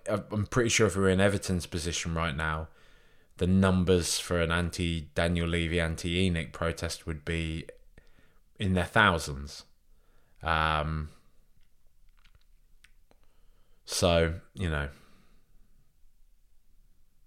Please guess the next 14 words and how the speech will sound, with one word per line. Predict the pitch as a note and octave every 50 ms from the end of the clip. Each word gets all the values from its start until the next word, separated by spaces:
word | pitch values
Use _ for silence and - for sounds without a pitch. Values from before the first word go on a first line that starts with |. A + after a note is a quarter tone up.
| _ _ _ - - - - _ _ - -
I | -
think | F2 - A2+ G2+ - -
it's, | E2+ D#2 D2 - - - - - - -
you | - - G2+ F2
know, | D2+ C#2+ - - - -
I, | F2+ G2 F2+
I, | D#2 - - E2+ F2 D#2+ C#2+ - - - D#2+ E2 E2+ F2 F#2 D#2 -
whatever. | F#2+ G2 E2 C#2 D2 D2 D2 D2 - - - - - - - - - - - - - - - -
Fair | - - B2+ G#2
play | - - G2 F#2+ F2+
to | - - F2+
anybody | E2+ E2+ D#2+ E2+ E2 E2 D#2+
that | D#2 D#2+ -
went. | D2+ E2 E2 E2+ E2 E2 D#2+ -